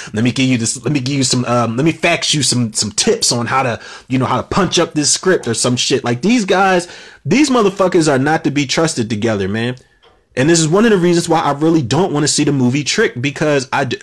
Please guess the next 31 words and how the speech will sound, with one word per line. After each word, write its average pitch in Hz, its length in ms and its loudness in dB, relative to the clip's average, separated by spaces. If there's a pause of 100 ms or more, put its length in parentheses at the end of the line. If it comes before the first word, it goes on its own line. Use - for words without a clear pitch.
(100)
not 127 400 -2
only 214 160 4
does 156 140 0
the 107 60 -2
trailer 214 460 2
look 127 200 0
lackluster, 117 540 -2
but 123 140 -2
I 131 80 2
don't 147 300 0
wanna 156 120 0
be 127 140 -2
disappointed 131 640 -2
to - 100 -4
the 110 60 -2
point 120 260 -4
where 104 220 -2 (260)
I'm 127 200 0
wasting, 135 500 2 (320)
what 156 160 0
are, 160 80 2
what 165 220 2
are 165 40 4
we 170 160 2
in? 117 160 2
Twenty-seven 156 800 0
minutes 156 320 0
and 123 180 0
fifty-seven 156 1400 0
seconds 156 460 0
in. 135 340 0